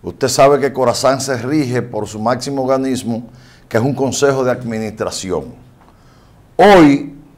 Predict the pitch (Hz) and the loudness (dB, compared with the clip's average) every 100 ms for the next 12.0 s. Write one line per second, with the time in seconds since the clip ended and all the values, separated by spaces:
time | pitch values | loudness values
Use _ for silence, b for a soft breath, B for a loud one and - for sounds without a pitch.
0 | _ _ _ _ _ _ - 156 156 151 | _ _ _ _ _ _ -2 0 0 -4
1 | 147 143 160 147 135 127 143 143 - 135 | -4 -2 2 4 2 2 4 4 2 -2
2 | 135 117 - 139 135 120 113 120 - b | -2 -4 2 6 6 4 0 -6 -14 b
3 | b b - 110 110 107 123 120 101 85 | b b -8 -6 -4 -2 2 2 2 -2
4 | 92 78 - - - _ _ _ _ _ | -8 -8 -14 -20 -20 _ _ _ _ _
5 | _ - 98 101 - 139 131 127 127 127 | _ -6 -4 -4 2 4 6 4 2 -2
6 | 127 156 160 139 131 139 - - b b | -4 -2 -2 0 -2 -2 -10 -20 b b
7 | b 92 101 95 - 131 131 123 123 131 | b -4 -4 -6 -2 0 2 0 -2 2
8 | 131 127 123 123 107 143 139 127 123 120 | 2 2 -2 -8 0 4 4 2 -4 2
9 | 120 131 165 151 131 131 131 b b b | 4 6 4 4 4 2 -2 b b b
10 | b b b 101 156 160 165 127 143 131 | b b b 2 4 4 0 -2 -4 0
11 | 143 131 131 123 123 110 - 90 67 58 | 0 2 0 0 -2 -4 -2 -2 -2 -10